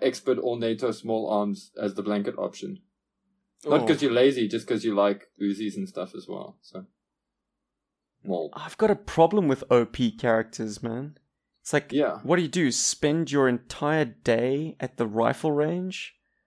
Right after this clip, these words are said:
Speaker 2: Like, just field, field stripping guns and, like, learning their, their nuances, their, nah, my guy's not a gunsmith, dude. So, yeah, I, I'm not gonna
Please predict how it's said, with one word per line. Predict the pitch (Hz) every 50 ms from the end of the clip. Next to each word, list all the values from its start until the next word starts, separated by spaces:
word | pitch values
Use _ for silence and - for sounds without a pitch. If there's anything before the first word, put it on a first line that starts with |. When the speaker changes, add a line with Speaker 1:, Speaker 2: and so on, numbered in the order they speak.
| _ _ _ _ _ _ _ _ -
Speaker 2:
Like, | - 117 113 - - 135 110
just | - 135 123 - - _ -
field, | - - - 147 147 139 -
field | - - 170 165 156 147 -
stripping | - - - 147 - - 135 127 123
guns | - 135 127 123 123 135 147 156 139 -
and, | 120 117 113 113 113 113 - - - - _ _ _ _ _ _ _ _ _ -
like, | - 123 113 107 - -
learning | - 110 123 120 123 123 127 131 123 123 120
their, | - 120 113 113 110 110 113 104 - _ _ _ _ -
their | - 117 110
nuances, | 107 110 113 113 110 117 123 123 - - 147 143 135 131
their, | - - 113 110 110 110 - - - - - _ _ _ - _ _ _ -
nah, | - 123 107 110 110 -
my | - 147 160
guy's | 165 - 175 175 -
not | 170 147 110
a |
gunsmith, | 110 - - 117 117 117 113 - - - - - -
dude. | - - - - - - _
So, | - - - 123 120 117
yeah, | 120 117 110 - -
I, | - 107 113 - -
I'm | - -
not | 123 123 123
gonna | - 113 113 110 107